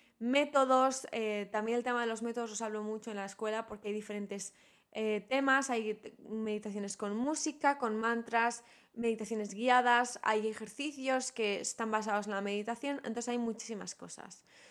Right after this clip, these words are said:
No sigáis, eh, las reglas, mm, sobre todo unas reglas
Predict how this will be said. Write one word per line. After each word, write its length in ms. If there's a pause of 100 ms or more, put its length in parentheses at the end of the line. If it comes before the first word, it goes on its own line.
(200)
No 380
sigáis, 680
eh, 420
las 180
reglas, 560 (1900)
mm, 360
sobre 200
todo 120
unas 180
reglas 380